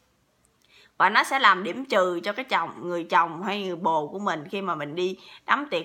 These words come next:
Ví dụ như họ có ký kết hợp đồng hay gì đó thì mình sẽ là cái người ảnh hưởng khá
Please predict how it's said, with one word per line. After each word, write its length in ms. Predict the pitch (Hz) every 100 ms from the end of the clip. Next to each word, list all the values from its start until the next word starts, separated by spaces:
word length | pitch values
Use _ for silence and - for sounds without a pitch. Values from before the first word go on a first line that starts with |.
| 190
Ví 100 | 240
dụ 120 | 165
như 160 | 175 208
họ 140 | 160
có 80 | 220 240
ký 140 | 294
kết 400 | - - 277 392 - 262
hợp 180 | 175
đồng 300 | 180 165 165
hay 120 | 214 220
gì 260 | 208 170
đó 280 | 165 202 156
thì 120 | 165 170
mình 320 | 170 170 160
sẽ 260 | - 165
là 100 | 233
cái 160 | - 214
người 100 | 185
ảnh 200 | - 190
hưởng 200 | 139 -
khá 160 | -